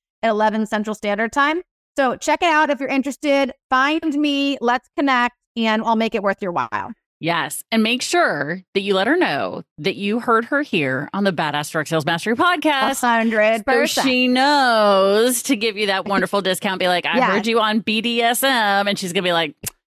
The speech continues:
Speaker 2: "Got you. I got you." Right.
Speaker 1: <laughs> Got
Speaker 2: So
Speaker 1: you.
Speaker 2: that's your, that's your quote unquote, I'm gonna put air quotes around this, guys, 'cause you can't see me. That's your, that's your pro, your coupon code. Okay. B D S M.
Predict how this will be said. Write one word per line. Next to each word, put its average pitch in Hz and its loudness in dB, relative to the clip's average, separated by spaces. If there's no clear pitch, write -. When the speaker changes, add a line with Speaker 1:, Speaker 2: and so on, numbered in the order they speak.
Speaker 2:
"Got 180 -4
you. 165 -2
I 180 -4
got 214 -4
you." 165 0
Right. 202 -2
Speaker 1:
<laughs> - -10
Got 262 2
Speaker 2:
So 226 2
Speaker 1:
you. 214 0
Speaker 2:
that's 240 -4
your, 269 2
that's 254 -2
your 247 2
quote 247 0
unquote, 233 2
I'm 202 -2
gonna 202 0
put 220 2
air 226 0
quotes 202 0
around 185 2
this, 170 -2
guys, 170 -2
'cause 170 -8
you 170 -8
can't 190 -4
see 185 0
me. 156 0
That's 214 -4
your, 233 2
that's 214 0
your 233 0
pro, 190 -2
your 185 0
coupon 175 0
code. 147 -2
Okay. 180 -2
B 196 -2
D 196 2
S 196 0
M. 170 0